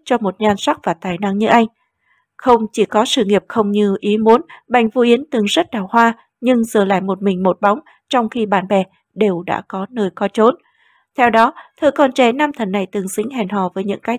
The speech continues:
tên như Trương Quân Ninh, Đại S, Quách Thái Khiết, Thư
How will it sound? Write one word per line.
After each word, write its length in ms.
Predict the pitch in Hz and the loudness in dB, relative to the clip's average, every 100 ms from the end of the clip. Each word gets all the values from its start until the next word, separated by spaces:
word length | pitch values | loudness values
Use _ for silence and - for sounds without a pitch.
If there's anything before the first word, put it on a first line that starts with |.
| - | -4
tên 180 | 233 | -2
như 160 | 226 247 - _ _ - | 0 0 -2 _ _ -2
Trương 200 | 254 226 | 0 0
Quân 240 | 233 220 | 0 0
Ninh, 180 | 226 240 226 _ _ _ | 2 0 -2 _ _ _
Đại 400 | 208 202 - 302 | 0 2 2 0
S, 60 | - _ _ _ _ _ _ | -2 _ _ _ _ _ _
Quách 180 | 269 277 _ - | -2 -2 _ -4
Thái 200 | 220 220 - | -2 -2 -2
Khiết, 220 | 320 381 _ _ _ _ _ _ _ | -4 -4 _ _ _ _ _ _ _
Thư 140 | 311 | -2